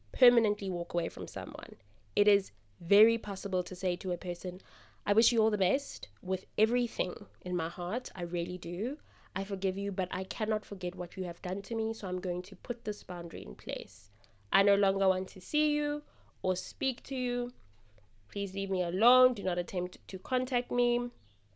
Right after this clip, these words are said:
Or you could just block them on social media, block their number, and then delete it. There's also that. So compassion is not the absence of holding someone accountable. It's definitely not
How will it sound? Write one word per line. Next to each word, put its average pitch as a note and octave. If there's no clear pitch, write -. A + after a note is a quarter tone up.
Or C4+
you C#4
could B3
just G#3
block F3+
them F3+
on E3+
social F3
media, E3
block E3+
their E3+
number, E3+
and F3
then -
delete -
it. -
There's G3+
also F#3+
that. -
So A3
compassion D4
is A#3+
not G3+
the -
absence F#3
of F3
holding F3
someone E3+
accountable. -
It's -
definitely G3+
not E3+